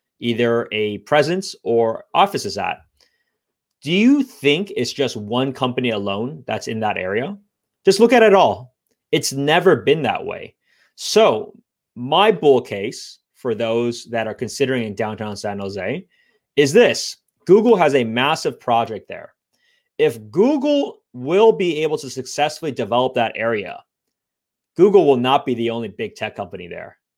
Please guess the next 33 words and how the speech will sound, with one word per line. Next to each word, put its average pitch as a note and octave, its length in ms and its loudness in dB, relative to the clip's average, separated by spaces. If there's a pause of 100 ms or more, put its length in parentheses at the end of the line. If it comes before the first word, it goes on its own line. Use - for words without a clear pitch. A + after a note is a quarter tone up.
(420)
You C#3 180 -2
will D#3+ 180 0
see D3+ 680 -4
Amazon G#2 580 -4
there. F2+ 400 -14
You A2+ 160 -6
will B2+ 160 0
see D#3 200 -4
Microsoft B2 680 0
there. F2+ 320 -10 (380)
You A2+ 140 -4
will B2 160 2
see B2+ 680 0 (220)
Facebook D3 580 -2
likely G2+ 320 -4
expand F#2 460 -12
there. F2 240 -16 (360)
So - 260 0
it - 20 -8
is G3 300 6
gonna F#3+ 140 6
be E3 120 0
really E3+ 240 2
interesting E3 340 -6
to A#2+ 60 -2
see F3+ 260 0
because B2+ 300 -4
it's B2+ 100 -8
gonna F#3 160 2
be C#3 100 4
a B2+ 100 2
massive C#3 640 -2
catalyst. A#2 680 -2